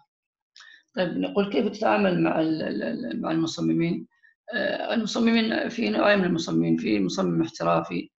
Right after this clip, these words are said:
وفي مصمم غير احترافي. فأنت لابد تعرف الشخص المحترف في التصميم هذا، حتى أسعارهم ستكون يعني مختلفة تمامًا، تمامًا، تمامًا. المصمم الاحترافي ستجده غالي جدًا،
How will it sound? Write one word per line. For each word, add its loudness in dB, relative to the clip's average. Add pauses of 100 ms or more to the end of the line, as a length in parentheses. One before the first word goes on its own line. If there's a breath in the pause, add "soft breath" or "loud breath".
(340)
وفي -2
مصمم 0
غير 2
احترافي. -8
فأنت 0 (320 loud breath)
لابد 2
تعرف 0
الشخص -8
المحترف -4
في -20
التصميم -2
هذا، 0 (340 loud breath)
حتى -4
أسعارهم 0
ستكون -4
يعني -6
مختلفة -6
تمامًا، -2
تمامًا، 0
تمامًا. -8 (600)
المصمم -2
الاحترافي -4
ستجده -10
غالي 0
جدًا، -4